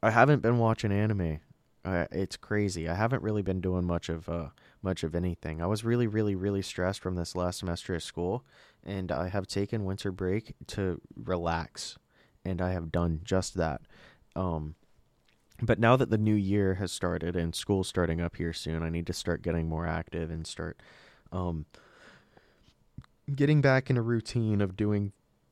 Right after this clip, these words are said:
doing things. So, uh, I, I'm, I'm going to come up with a new upload schedule, and I think I'm going to try to do once every two weeks.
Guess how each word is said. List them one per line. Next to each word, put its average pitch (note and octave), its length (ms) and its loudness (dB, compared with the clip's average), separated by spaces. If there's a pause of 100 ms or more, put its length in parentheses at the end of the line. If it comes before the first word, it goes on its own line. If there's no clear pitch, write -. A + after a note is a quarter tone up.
(160)
doing B2 320 2
things. E2+ 440 -4 (1300)
So, G#2+ 380 2
uh, F2+ 380 2 (220)
I, G2+ 180 0
I'm, G2+ 320 2
I'm G#2+ 160 0
going B2 180 6
to B2+ 60 4
come B2+ 160 2
up A#2+ 140 0
with B2 120 0
a G#2+ 40 0
new G#2 140 4
upload F2 400 0
schedule, E2 680 -4
and E2 260 -2
I E2 100 -4
think G#2+ 240 -2
I'm G#2+ 160 0
going G#2 160 0
to G2+ 80 0
try G2+ 180 0
to F#2+ 60 0
do F#2 180 0
once G2 300 2
every G#2 160 2
two C#3+ 300 2
weeks. G#2+ 560 -2